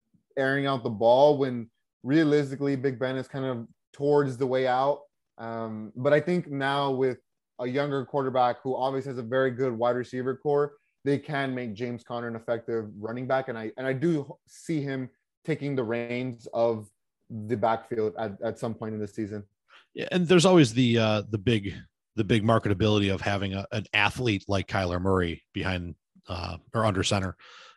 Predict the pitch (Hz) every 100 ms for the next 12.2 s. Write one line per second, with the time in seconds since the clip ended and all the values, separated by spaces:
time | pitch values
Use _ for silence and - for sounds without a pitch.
0 | - 151 147 160 165 165 165 147 156 147
1 | 123 135 90 - - _ - 101 98 95
2 | 95 98 104 95 98 120 113 110 107 -
3 | 110 107 98 _ - _ _ _ _ _
4 | 117 110 110 123 143 135 147 127 127 120
5 | 113 117 110 110 101 101 90 - _ 107
6 | 104 98 131 131 135 - 135 - 127 123
7 | 113 131 120 - 117 117 107 101 127 113
8 | 107 113 110 92 123 123 113 110 113 110
9 | - 120 110 107 104 113 95 110 104 92
10 | - 117 113 113 110 107 101 95 87 104
11 | - - 107 104 92 95 95 - 123 120
12 | 117